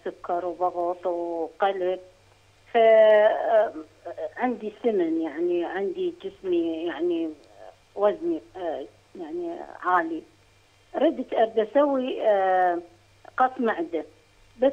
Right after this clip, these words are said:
هنا بالعراق ماكو، آه، يعني، دكتورات، يعني، اختصاص بهذا الموضوع، إلا أطباء. وأنا، يعني،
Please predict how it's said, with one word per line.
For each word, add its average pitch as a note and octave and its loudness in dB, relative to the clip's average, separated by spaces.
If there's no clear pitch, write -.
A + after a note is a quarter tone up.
هنا D4 4
بالعراق A#3+ 2
ماكو، A#3 4
آه، - 4
يعني، F3 2
دكتورات، F3 2
يعني، E3 -2
اختصاص G3 0
بهذا F3+ 0
الموضوع، E3+ -2
إلا C#4+ 4
أطباء. E3+ 0
وأنا، C4+ 2
يعني، A#3+ -2